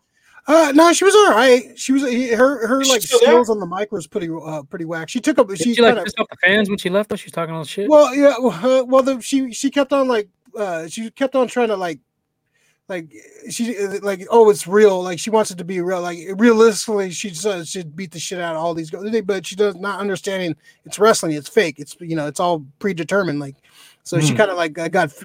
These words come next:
Speaker 1: kinda, was kinda pissy at the fans, and she was doing, like, some weird videos, like, towards the end, like, where she's, like, like, breaking kayfabe and, like, kinda, kinda calling out all, like, the, like, trying to, like, "Oh, wrestling's fake. Uh, like, I could beat the shit out of these women, like, in real life," and, like, shit
Speaker 3: There's
Speaker 1: like
Speaker 3: no
Speaker 1: that.
Speaker 3: fucking kidding.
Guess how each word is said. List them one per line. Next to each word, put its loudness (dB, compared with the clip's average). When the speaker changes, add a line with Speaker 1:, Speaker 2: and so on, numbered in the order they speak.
Speaker 1:
kinda, -2
was -4
kinda 2
pissy 0
at -2
the -6
fans, -4
and -2
she 4
was 2
doing, 8
like, 2
some -2
weird 6
videos, 2
like, -2
towards 0
the -6
end, -6
like, -8
where -6
she's, -14
like, -8
like, -8
breaking 0
kayfabe -4
and, -8
like, -8
kinda, -6
kinda -4
calling -2
out -2
all, -2
like, -6
the, -14
like, -6
trying 0
to, -4
like, -6
"Oh, 0
wrestling's 0
fake. -2
Uh, -4
like, 0
I -2
could -4
beat -8
the -10
shit -6
out 2
of -2
these -4
women, -4
like, -6
in -4
real 0
life," -2
and, -4
like, -6
shit -4
Speaker 3:
There's -2
Speaker 1:
like -8
Speaker 3:
no -4
Speaker 1:
that. -2
Speaker 3:
fucking -18
kidding. -6